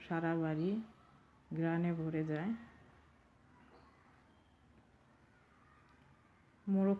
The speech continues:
ফুল বলে এটাকে। অনেক সুন্দর মোরগ ফুল গাছটা, মোরগের ঝুঁটির মতো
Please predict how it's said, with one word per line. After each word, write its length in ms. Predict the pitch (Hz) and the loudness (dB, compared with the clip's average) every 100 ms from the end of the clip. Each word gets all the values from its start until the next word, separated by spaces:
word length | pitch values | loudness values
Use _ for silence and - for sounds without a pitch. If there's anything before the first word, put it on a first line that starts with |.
| - | -2
ফুল 220 | 175 180 170 165 | 0 2 2 2
বলে 220 | 165 160 156 | 2 2 2
এটাকে। 340 | 156 156 190 247 285 - - - - - - - - - - - - - - - - - - - - - - - - - - - - - - - - - - - - - - - - - - - - - - | -2 -4 -2 -2 -4 -12 -20 -20 -20 -20 -20 -20 -20 -20 -20 -20 -20 -20 -20 -20 -20 -20 -20 -20 -20 -20 -20 -20 -20 -20 -20 -20 -20 -20 -20 -20 -20 -20 -20 -20 -20 -20 -20 -20 -20 -20 -20 -20 -20 -20 -10
অনেক 220 | 185 190 - | -4 -4 -2
সুন্দর 320 | 185 180 175 170 | -2 2 2 2
মোরগ 200 | 170 170 165 | 0 -2 -4
ফুল 160 | - 165 156 | -6 -4 -4
গাছটা, 380 | 160 - - 180 214 196 | -6 -8 -8 -6 -2 0
মোরগের 380 | 170 165 170 160 | 0 0 0 -2
ঝুঁটির 300 | 160 156 170 170 | -4 -2 -2 -2
মতো 220 | 160 - | -2 -4